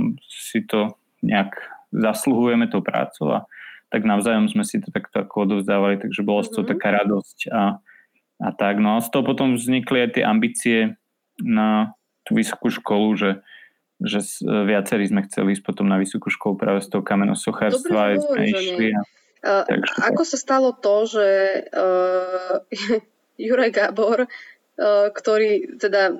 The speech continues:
Speaker 2: odíde na druhú stranu Slovenska študovať, e,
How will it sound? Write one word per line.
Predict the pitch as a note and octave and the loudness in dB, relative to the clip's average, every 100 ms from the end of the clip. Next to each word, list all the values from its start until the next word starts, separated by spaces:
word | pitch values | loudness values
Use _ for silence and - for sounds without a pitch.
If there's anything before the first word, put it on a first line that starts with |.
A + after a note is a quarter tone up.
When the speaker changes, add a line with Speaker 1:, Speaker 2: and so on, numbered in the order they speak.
| - _ _ - | -10 _ _ -2
Speaker 2:
odíde | A3 B3+ C4 G#3+ | -2 0 0 2
na | G3+ | 2
druhú | A#3+ C4+ C4+ A#3 | 2 2 2 0
stranu | - G3 G3+ G#3 | -2 0 0 -2
Slovenska | - F3 F#3 F#3+ G3+ - F#3 | -6 -2 0 0 -2 -6 -8
študovať, | - F3+ F3+ E3+ E3+ F3 | -6 -6 -2 -2 0 -2
e, | - | -6